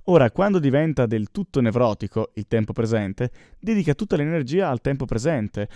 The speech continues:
e cerca di mantenere ogni cosa stabile in tempo presente. Lui sa di non poter prevedere nulla nel futuro,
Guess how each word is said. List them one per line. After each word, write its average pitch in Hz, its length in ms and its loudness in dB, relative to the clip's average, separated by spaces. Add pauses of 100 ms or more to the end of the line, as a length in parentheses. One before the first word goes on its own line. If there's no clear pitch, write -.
(140)
e - 80 -6
cerca - 260 0
di 147 80 2
mantenere 147 460 0 (120)
ogni 196 240 4
cosa 135 280 0
stabile 117 480 -2
in 117 140 -2
tempo 104 260 -4
presente. 117 640 -4 (360)
Lui 196 180 2
sa 196 180 0
di 147 120 0
non 131 120 2
poter 127 280 0
prevedere 123 420 0
nulla 127 280 2
nel 117 140 0
futuro, 107 560 -4